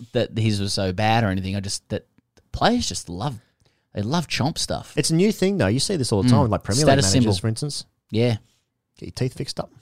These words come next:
Speaker 1: You may as well, I guess, if you can. Good if you can get it.
Speaker 2: Yeah, I suppose so. I suppose so.
Speaker 1: Around where you live, there's a lot of
Speaker 2: Yeah.
Speaker 1: chomper dusting places.
Speaker 2: Yeah, a lot of chomper dusting places. <laughs>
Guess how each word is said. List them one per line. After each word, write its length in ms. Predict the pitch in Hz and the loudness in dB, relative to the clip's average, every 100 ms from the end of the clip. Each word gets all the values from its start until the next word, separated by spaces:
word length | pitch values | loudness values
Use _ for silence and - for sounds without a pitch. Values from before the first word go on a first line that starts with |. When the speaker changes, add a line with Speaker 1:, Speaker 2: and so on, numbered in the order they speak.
| _ _ - | _ _ -6
Speaker 1:
You 140 | 277 | 0
may 140 | 254 113 | 2 2
as 100 | 98 | 4
well, 120 | 135 | 4
I 100 | 156 | 4
guess, 180 | 160 165 | 2 -2
if 100 | 151 | -4
you 80 | 90 | -2
can. 360 | 147 175 147 - _ - | 0 0 -2 -8 _ -2
Good 120 | 160 | 0
if 80 | 135 | 2
you 60 | 131 | 0
can 160 | 101 | 0
get 180 | 95 156 | -2 0
it. 180 | 151 - _ _ _ _ _ _ _ _ _ - | -2 -6 _ _ _ _ _ _ _ _ _ 0
Speaker 2:
Yeah, 100 | 135 | 2
I 20 | 127 | 2
suppose 240 | 165 147 | 2 2
so. 200 | 90 104 _ _ _ _ _ _ _ _ _ _ _ _ - | 0 -2 _ _ _ _ _ _ _ _ _ _ _ _ -8
I 20 | 113 | -6
suppose 280 | - 117 | -2 -2
so. 100 | - 80 | -2 0
Speaker 1:
Around 220 | 175 196 | 2 4
where 120 | 123 | 4
you 180 | 101 143 | 4 4
live, 180 | 175 101 | 2 0
there's 140 | 104 | -2
a 60 | 101 | -2
lot 180 | 104 170 | 0 2
of 220 | 165 92 | 2 0
Speaker 2:
Yeah. 40 | - _ - 123 | -8 _ 0 0
Speaker 1:
chomper 380 | - 101 90 92 | 2 -2 -2 -4
dusting 380 | 98 87 101 92 | -4 -4 -6 -4
places. 360 | 92 90 82 87 | -4 -4 -2 -2
Speaker 2:
Yeah, 120 | 85 | 0
a 20 | |
lot 180 | 87 92 | 0 -2
of 60 | |
chomper 380 | - 104 95 85 | -2 -2 -2 -4
dusting 380 | 87 80 - 87 | -4 -6 -6 -8
places. 640 | - 85 85 76 65 - | -6 -4 -4 -4 -6 -6
<laughs> 60 | - | -10